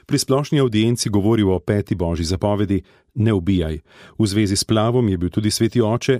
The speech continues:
oster v besedah. Dejal je, da gre pri splavu za uboj z najetim morilcem.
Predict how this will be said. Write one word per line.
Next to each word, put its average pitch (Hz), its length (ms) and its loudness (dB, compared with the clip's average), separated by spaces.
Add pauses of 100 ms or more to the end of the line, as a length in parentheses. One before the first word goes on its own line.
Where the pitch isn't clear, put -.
oster 127 400 0
v 117 40 -2
besedah. 87 480 -4 (340)
Dejal 87 380 -2
je, 107 180 0 (360)
da 120 140 0
gre 120 260 -2
pri 135 160 -2
splavu 110 460 0
za 104 300 -2
uboj 110 500 -2 (300)
z 98 100 -2
najetim 101 440 0
morilcem. 90 680 -2